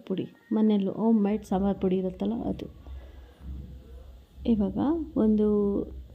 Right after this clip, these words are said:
ಮಿಕ್ಸಿ ಜಾರ್ ತಗೊಂಡು ಅದಕ್ಕೆ ಈಗ ಕೊತ್ತಂಬರಿ,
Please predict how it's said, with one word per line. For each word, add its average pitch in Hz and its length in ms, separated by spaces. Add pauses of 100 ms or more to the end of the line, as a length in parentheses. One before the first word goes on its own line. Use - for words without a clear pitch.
(480)
ಮಿಕ್ಸಿ 262 380 (200)
ಜಾರ್ 196 280
ತಗೊಂಡು 190 400 (360)
ಅದಕ್ಕೆ 208 340 (520)
ಈಗ 208 120 (380)
ಕೊತ್ತಂಬರಿ, 208 480